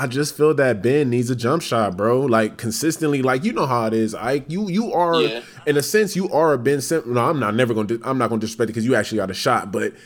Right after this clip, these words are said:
Speaker 1: in a sense,
Speaker 2: Yeah.
Speaker 1: he's like that driving kind of point guard in a sense. But unlike you, unlike the Russes, unlike the, them, them driving point guards, he don't have that mid-range. He don't have that three-point arsenal. And I feel like, like you said, it, that, like they did in Europe, they can just pack the paint on him.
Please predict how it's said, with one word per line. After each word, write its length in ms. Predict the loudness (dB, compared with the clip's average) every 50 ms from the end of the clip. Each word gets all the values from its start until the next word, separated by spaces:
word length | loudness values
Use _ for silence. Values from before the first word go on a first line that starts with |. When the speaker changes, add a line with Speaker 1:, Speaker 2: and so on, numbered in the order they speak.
| -20 -2 -2
Speaker 1:
in 140 | 0 0
a 20 | 0
sense, 320 | 0 2 2 2 2 0 0
Speaker 2:
Yeah. 120 | -2 -4
Speaker 1:
he's 100 | 0 2
like 160 | 2 2 4
that 180 | 4 2 2 2
driving 580 | 0 -4 -2 2 4 4 2 2 2 -2 -4 -2
kind 200 | -2 -2 0 0
of 100 | -2 -4
point 260 | -2 -2 -2 0 0
guard 260 | 0 2 2 2 2 0
in 120 | -2 -4
a 60 | -6
sense. 340 | -6 -4 -2 -2 -2 -2 -6 -12 -20 -20 -20 _
But 240 | _ 2 2 2 2
unlike 440 | 2 0 2 4 4 2 2 0 -2
you, 320 | -4 0 0 2 2 2 0
unlike 320 | 0 0 0 0 -2 0
the 100 | 0 0
Russes, 520 | 2 2 2 2 2 0 0 -2 -4 -2 -2
unlike 420 | -4 -2 -2 0 -2 -2 -4 -2
the, 300 | -2 0 0 0 0 -2 -12 -20 -20 -20 -16
them, 320 | -2 0 0 0 0 -2 0
them 180 | 0 0 0
driving 460 | 0 0 0 2 2 2 2 0 -4 -2
point 240 | -2 -2 -2 0
guards, 240 | 0 0 -2 -2 -2
he 60 | -2
don't 160 | -2 -2 -2 -2
have 300 | 0 2 2 2 2 2
that 180 | 0 2 2
mid-range. 640 | 0 0 0 0 0 0 0 0 0 0 -2 -2 -2
He 60 | -4 -6
don't 100 | -6 -4
have 280 | -4 -2 -2 -2 0
that 200 | -2 -2 -2 -4
three-point 440 | -4 -6 -6 -6 -4 -4 -6 -6 -6
arsenal. 640 | -2 0 0 0 0 -2 -4 -4 -2 -2 -2 -2
And 140 | -4 -4 -4
I 60 | -4
feel 140 | -4 -2 -2
like, 160 | -2 0 0
like 180 | -2 -2 -2 -4
you 80 | -4 -6
said, 340 | -4 -2 0 2 2 2
it, 160 | 2 0 0 0
that, 340 | 0 -2 -2 -2 -8 -10
like 180 | -4 -4 -2 -2
they 100 | -2 -2
did 180 | -2 -2 -2 0
in 60 | 2
Europe, 340 | 2 4 4 4 0 0 -4
they 80 | -6
can 80 | -4 -4
just 140 | -8 -8 -6
pack 220 | -4 -6 -4 -4
the 60 | -8 -8
paint 260 | -8 -8 -8 -8 -10
on 100 | -10 -12
him. 80 | -16